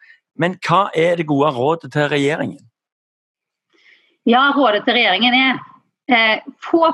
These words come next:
Speaker 2: på plass de krisepakkene til de som ennå ikke har fått hjelp. Det er reisearrangørene, altså pakkereisearrangørene.
Speaker 1: Mm.
Speaker 2: Eh, det er sesongbedriftene, eh, og de som er såkalt ikke-skattepliktig virksomhet, sånn som akvariene. Få på krisehjelp til de. Og så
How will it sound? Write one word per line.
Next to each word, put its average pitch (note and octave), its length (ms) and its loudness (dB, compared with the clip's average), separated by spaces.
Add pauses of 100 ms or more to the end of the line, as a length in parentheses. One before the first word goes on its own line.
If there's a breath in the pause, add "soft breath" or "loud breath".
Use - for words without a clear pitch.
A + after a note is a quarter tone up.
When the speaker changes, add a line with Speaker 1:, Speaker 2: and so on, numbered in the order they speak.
Speaker 2:
på G3 120 -4
plass C#4+ 320 -2
de B3 140 0
krisepakkene A3+ 880 0
til B3 160 -2
de A#3 100 2
som - 180 -8
ennå A3 240 0
ikke F#3 180 -4
har - 80 -6
fått F#3 120 0
hjelp. B3+ 220 0 (160)
Det A3+ 140 0
er G3+ 180 0
reisearrangørene, F#3 960 -2
altså - 220 -8
pakkereisearrangørene. F3 960 -2 (260 loud breath)
Speaker 1:
Mm. A#2+ 200 -14 (360 loud breath)
Speaker 2:
Eh, A3+ 280 2
det B3 200 2
er A3 160 0
sesongbedriftene, F3+ 1080 0 (400)
eh, A3+ 360 2
og A3+ 340 0
de A#3 140 2
som - 180 -4
er - 200 0
såkalt G#3 400 0
ikke-skattepliktig - 1080 -2
virksomhet, G3+ 520 -2
sånn G3+ 180 -4
som F3+ 320 0
akvariene. F3 560 0 (160)
Få D4 200 2
på - 180 -4
krisehjelp A3 460 -2
til G3 100 0
de. A#3+ 140 2 (680)
Og C4+ 80 -2
så D#4 500 0